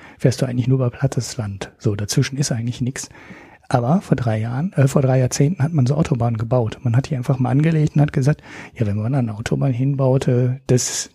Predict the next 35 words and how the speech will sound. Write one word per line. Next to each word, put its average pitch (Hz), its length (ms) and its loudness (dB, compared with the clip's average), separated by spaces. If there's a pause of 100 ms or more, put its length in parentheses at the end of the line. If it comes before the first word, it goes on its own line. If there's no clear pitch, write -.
da 135 240 2
wird 151 180 2
sich 170 220 -2
dann 151 220 2
schon 151 480 -2 (600)
jemand 170 320 4
ansiedeln, 151 540 4
ne? 151 140 0
Da 135 160 0
wird 151 100 -4
sich - 80 -16
dann 151 160 0
Schlogi-, 147 460 -2
äh, 143 120 2
Logistik 170 560 0
ansiedeln. 151 680 2 (360)
Die 123 60 0
Autobahn 131 400 4
kreuzt 139 320 0
dann 139 100 -2
auch 127 120 -2
irgendwie 120 220 -6
eine 123 80 -6
Querautobahn, 147 680 0
die 117 100 -6
nach 110 160 -6
Holland 165 320 4
führt. 135 460 2 (400)
Und 120 420 -6
da 143 120 2
entsteht 147 400 0
dann 220 100 4
schon 170 160 -4
Verkehr. 120 480 0
Da 123 380 -4